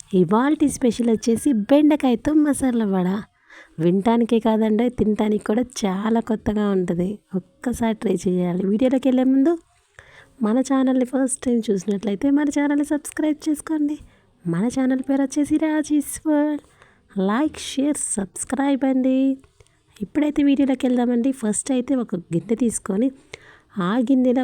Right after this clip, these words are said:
ఒక చిన్న గ్లాస్ పచ్చిపప్పు తీసుకున్నానండి. దాన్ని ఆ, ఆ గిన్నెలో పోసేసుకొని రెండు మూడు సార్లు బాగా కడుక్కొని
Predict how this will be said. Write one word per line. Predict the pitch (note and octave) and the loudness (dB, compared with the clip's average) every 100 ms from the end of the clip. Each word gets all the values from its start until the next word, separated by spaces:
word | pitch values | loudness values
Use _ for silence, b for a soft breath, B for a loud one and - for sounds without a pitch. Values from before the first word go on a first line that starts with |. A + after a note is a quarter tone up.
| A3 | 0
ఒక | G3+ - | -2 -4
చిన్న | A#3 G#3+ G3 A3 | -4 0 0 0
గ్లాస్ | G3 G#3 A#3 | -2 -2 -4
పచ్చిపప్పు | - G3 - B3 A3 | -4 -4 -4 -6 -4
తీసుకున్నానండి. | C#4 G3 F#3 - F#3 E3+ E3+ F3 A3 F3+ | -2 -2 -2 -4 -2 0 -2 -2 -2 -2
దాన్ని | E3+ E3+ A3 A#3+ C#4 b b b b b _ | -2 0 0 0 0 b b b b b _
ఆ, | G3 E3 - - | -6 -6 -8 -4
ఆ | |
గిన్నెలో | F3+ D#3+ F3 G3+ A#3+ | 0 2 2 2 -2
పోసేసుకొని | - G3+ F#3 G#3 G3+ - E3+ F#3 D#4+ - _ _ _ _ G#3+ | 0 -2 0 -2 -4 -6 -4 -2 -2 -6 _ _ _ _ -2
రెండు | A3 A#3+ | 0 2
మూడు | C4 B3 | 2 0
సార్లు | - A3 A3+ | 0 0 2
బాగా | F#3 F3+ F#3+ | 2 0 -2
కడుక్కొని | G#3+ F#3 F3 - - G3+ | -2 -2 -4 -4 -4 -2